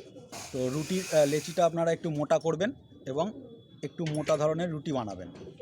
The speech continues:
রুটি বানিয়ে ছোট ছোট টুকরো করে নেবেন সমান মাপের, করে আপনারা পায়রাদেরকে দেবেন। তো যে উপকরণগুলো বললাম আপনারা নোট ডাউন করে নিয়েছেন, ঠিক এই পরিমাণেই আপনারা আপনাদের আটাটা তৈরি করে নেবেন এবং রুটি করে পায়রাদেরকে খাওয়াবেন।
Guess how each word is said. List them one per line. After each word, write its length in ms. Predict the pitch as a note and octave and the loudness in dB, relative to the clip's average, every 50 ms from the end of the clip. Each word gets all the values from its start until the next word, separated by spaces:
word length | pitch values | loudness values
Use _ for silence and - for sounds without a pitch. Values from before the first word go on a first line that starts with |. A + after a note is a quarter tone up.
| - - - | -14 -10 -10
রুটি 240 | C#3+ C#3+ C#3 E3 D#3 | -8 -8 -6 -4 -2
বানিয়ে 340 | C#3+ D3 D3 D3+ D#3 F#3+ | -2 -2 0 0 -2 -4
ছোট 200 | A3 - D#3+ C#3 | -4 -4 -4 -4
ছোট 180 | C#3+ B2+ D3+ C3+ | -4 -4 -4 -6
টুকরো 360 | D3 - - C#3+ C#3+ C#3+ C#3+ | -6 -6 -6 -4 -2 -2 -2
করে 160 | C#3+ D3+ C#3+ | -2 -2 -2
নেবেন 220 | C#3+ D3+ D3+ D#3 D3+ | -2 -2 -2 -4 -6
সমান 300 | - - C#3 C#3 C#3 C#3+ | -6 -4 -4 -2 -2 -2
মাপের, 280 | C#3+ C#3+ C3+ - G3+ B3 - - - - - - - - - | -2 -2 -2 -2 -4 -4 -6 -10 -20 -20 -20 -20 -20 -12 -6
করে 180 | C#3+ C#3+ D#3+ F3 | 0 4 6 6
আপনারা 300 | E3 D3 D#3 D3 D#3 E3 | 6 6 4 2 2 2
পায়রাদেরকে 560 | - - D3 C#3+ C#3+ C#3+ C#3+ C#3+ C3 - D#3+ | 4 4 4 6 4 4 2 0 -2 -2 -2
দেবেন। 280 | C3 B2 G2+ F#2+ F2 F2 F2+ - - - | -2 -2 -4 -6 -8 -12 -14 -18 -8 -4
তো 140 | - B2+ B2+ - - C3+ B2+ | -4 -2 -2 -2 -4 -4 -2
যে 100 | D3+ E3 | -2 -4
উপকরণগুলো 680 | D#3+ C#3+ - D#3+ E3 D#3+ E3 E3 D#3+ E3 E3+ E3+ E3 | -4 -4 -2 0 2 2 4 2 2 2 2 2 2
বললাম 340 | D3+ D#3+ D#3 D#3+ D#3+ D#3+ D#3 | 2 0 0 0 0 0 0
আপনারা 320 | D3+ - - D#3 D3+ D#3 | -2 -2 -2 -2 0 0
নোট 180 | D3+ D3 C#3+ C#3 | 0 -2 -2 0
ডাউন 200 | C3 C#3+ D3 D3+ | 0 0 0 0
করে 200 | C#3+ - C#3+ C#3 | 0 -2 -2 0
নিয়েছেন, 300 | C#3+ C#3+ C#3+ C3 - F3+ G3 - | 0 -2 -2 -4 -6 -8 -8 -8
ঠিক 120 | - F3+ E3+ D3 - - | -10 -10 -10 -10 -8 -6
এই 200 | D3+ D#3 D#3 D3 - | -6 -6 -6 -6 -6
পরিমাণেই 520 | D#3+ D3+ D3+ D#3 D#3 D#3 D#3+ F3 G#3+ B3+ - - | -6 -4 -2 -2 -2 -2 -2 -2 -4 -6 -6 -6
আপনারা 380 | C#3 C3 C3+ C#3+ C#3 D3+ F#3+ G#3+ - _ _ - | -6 -4 -2 0 0 0 0 0 -4 _ _ -8
আপনাদের 360 | C3+ B2+ C#3 C3+ B2+ C3+ E3 - - | -6 -6 -4 -4 -4 -4 -6 -6 -6
আটাটা 280 | C#3 C3 C3 C3 A#2+ C#3 | -4 -2 -2 0 0 -2
তৈরি 260 | A#2+ C#3+ C3+ C#3 C#3+ | -2 -2 -2 -4 -4
করে 180 | C3+ D3 D3 D3 | -2 -2 -2 -2
নেবেন 240 | D3 D3 D3+ F#3+ A3+ - - | -2 -2 -2 -4 -4 -6 -6
এবং 240 | C3 B2+ B2+ B2+ B2+ | -4 -4 -2 -2 -4
রুটি 260 | B2+ C3 B2+ C#3 C3+ | -4 -6 -6 -6 -6
করে 180 | - C#3+ D#3 F#3 | -2 0 -2 0
পায়রাদেরকে 540 | - - C3 B2+ B2+ B2 B2+ B2 A#2+ C#3 | 2 2 2 2 2 0 -2 -4 -6 -6
খাওয়াবেন। 380 | C3 - B2 G#2 F2+ F2 F2 E2 | -8 -6 -6 -8 -6 -8 -10 -14